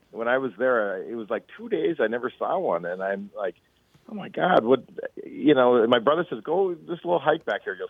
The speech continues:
see, uh, kangaroos." So we went back there and, and, and still didn't see any. I'm just like, "I can't believe I come all the way across the world and not see a han-, kangaroo." And then all of a sudden,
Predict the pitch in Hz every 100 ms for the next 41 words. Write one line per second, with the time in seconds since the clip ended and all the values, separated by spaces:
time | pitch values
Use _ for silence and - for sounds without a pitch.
0 | - 98 92 _ _ _ _ _ - 101
1 | 98 92 90 139 113 104 101 80 101 107
2 | 117 107 110 113 - 104 107 117 101 90
3 | 95 98 90 92 101 90 87 _ - 170
4 | 202 156 - 117 120 127 139 165 139 127
5 | 113 135 160 156 156 113 135 123 127 143
6 | 131 - 131 - 110 117 110 92 110 -
7 | 117 98 101 - 120 113 120 87 - _
8 | _ - 135 143 151 - - 143 131